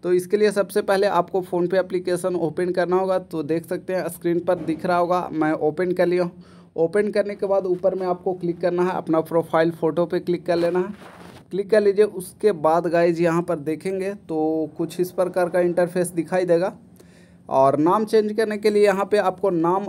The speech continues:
and फ़ोन नंबर दिख रहा होगा, इस पर क्लिक करना होगा गाइज, क्लिक कर लीजिए।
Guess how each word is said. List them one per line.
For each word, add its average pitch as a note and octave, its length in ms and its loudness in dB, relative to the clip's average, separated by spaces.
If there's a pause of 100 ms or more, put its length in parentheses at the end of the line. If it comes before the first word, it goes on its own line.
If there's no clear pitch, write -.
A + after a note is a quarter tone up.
(120)
and E3 300 2
फ़ोन F3 260 -2
नंबर F#3 240 2
दिख F3 260 -2
रहा F3+ 80 2
होगा, F3 140 0
इस E3 160 0
पर F3+ 140 -4
क्लिक D3+ 280 -6
करना D#3+ 240 0
होगा E3+ 220 0
गाइज, E3 320 -2 (440)
क्लिक F3 200 -4
कर F#3+ 100 4
लीजिए। E3+ 280 0